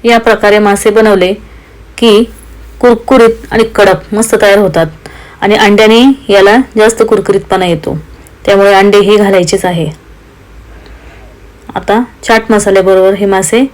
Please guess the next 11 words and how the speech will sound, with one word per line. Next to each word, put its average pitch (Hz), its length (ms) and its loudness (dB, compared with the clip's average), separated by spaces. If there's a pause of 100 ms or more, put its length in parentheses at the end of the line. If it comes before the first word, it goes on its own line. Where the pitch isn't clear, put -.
(480)
खायला 190 220 0
घ्यायचे 170 320 -4
आहे. 165 180 -4 (2000)
तर 208 80 0
मग 214 200 0 (920)
हलवा 220 160 2
माशांचा 226 440 2
व्हिडिओ 196 280 2
तुम्हाला 202 300 0
कसा 202 240 -2
वाटला 160 360 -2